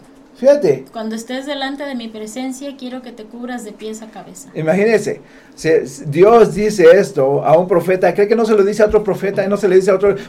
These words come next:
Speaker 1: Por eso hay, hay discrepancias en las iglesias, porque hay unas que son obedientes a la palabra de Dios, o sea, se, se meten, se meten con,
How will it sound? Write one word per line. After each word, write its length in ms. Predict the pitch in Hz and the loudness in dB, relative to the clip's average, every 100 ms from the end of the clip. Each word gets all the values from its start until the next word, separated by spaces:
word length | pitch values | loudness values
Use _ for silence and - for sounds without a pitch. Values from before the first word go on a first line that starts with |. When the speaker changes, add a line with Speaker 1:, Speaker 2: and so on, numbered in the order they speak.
| - | -2
Speaker 1:
Por 120 | 160 | 2
eso 220 | 226 240 | 4 6
hay, 400 | 220 240 233 190 | 6 6 0 0
hay 360 | - 196 233 175 - 156 | 2 2 2 -4 -10 -4
discrepancias 760 | 175 - 143 202 285 247 226 | -2 2 0 2 2 2 0
en 100 | 170 | 0
las 140 | 156 | 0
iglesias, 460 | 160 160 240 214 151 | 0 2 2 2 0
porque 200 | 156 160 | 0 2
hay 100 | 196 | 4
unas 160 | 240 - | 4 2
que 100 | 185 | 0
son 300 | 214 214 214 - - | 0 0 -4 -16 -8
obedientes 600 | - 180 170 180 247 240 | 0 2 2 2 0 0
a 80 | 180 | 2
la 100 | 151 | 2
palabra 240 | 147 175 175 | 4 6 6
de 60 | |
Dios, 140 | 165 190 | 6 4
o 40 | |
sea, 140 | 175 | 2
se, 100 | 160 | 0
se 160 | 147 160 | 0 -2
meten, 500 | 165 247 240 190 190 | 0 0 2 0 -2
se 120 | 190 | -4
meten 260 | 170 208 208 | -2 -2 0
con, 320 | 196 170 147 | 2 0 -2